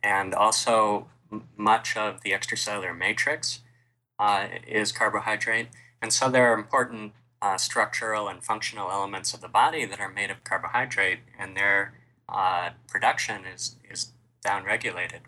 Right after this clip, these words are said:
when your, uh, diet doesn't have many carbs. Uh, and then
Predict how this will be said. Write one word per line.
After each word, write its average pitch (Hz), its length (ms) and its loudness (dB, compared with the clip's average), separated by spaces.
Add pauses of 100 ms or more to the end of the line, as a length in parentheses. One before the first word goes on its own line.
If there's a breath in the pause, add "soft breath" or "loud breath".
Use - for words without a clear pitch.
when 90 200 -16
your, 87 300 -6 (480 soft breath)
uh, 90 240 0
diet 92 400 2
doesn't - 260 -6
have 98 200 -4
many 87 160 -10
carbs. 117 540 0 (520 loud breath)
Uh, 104 380 6 (260)
and 110 180 0
then 120 360 2